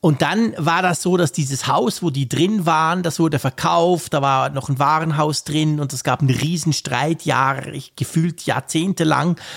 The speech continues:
war das hin und her gestritten, man wusste nicht, wie es weitergeht und Apple hat dann irgendwann gesagt, hey, wir haben da zu wenig Planungssicherheit, wir ziehen da aus. Und dann sind sie quasi,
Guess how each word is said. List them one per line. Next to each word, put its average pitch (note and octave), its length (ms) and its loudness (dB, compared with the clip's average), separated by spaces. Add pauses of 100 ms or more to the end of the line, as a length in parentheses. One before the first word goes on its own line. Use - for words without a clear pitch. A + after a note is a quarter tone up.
(260)
war C#3+ 240 0
das D3 200 -2
hin G3 160 4
und E3+ 200 2
her F3 200 2
gestritten, F3+ 500 -4
man D#3 140 4
wusste D#3+ 280 0
nicht, D#3+ 180 2
wie D#3 40 0
es C3 100 -2
weitergeht E3 480 0
und D#3 120 -4
Apple D3 240 0
hat C#3+ 80 -2
dann D3 100 -2
irgendwann D3+ 280 2
gesagt, C#3+ 360 0
hey, D#3 200 2 (340)
wir C#3 100 4
haben D3+ 80 4
da D#3 80 4
zu - 120 0
wenig D3+ 220 2
Planungssicherheit, D#3 720 0
wir D3+ 120 0
ziehen D3+ 240 0
da B2+ 120 2
aus. C3 400 0
Und A#2 80 -4
dann B2 140 2
sind D#3 160 -2
sie E3+ 100 -2
quasi, D3+ 460 2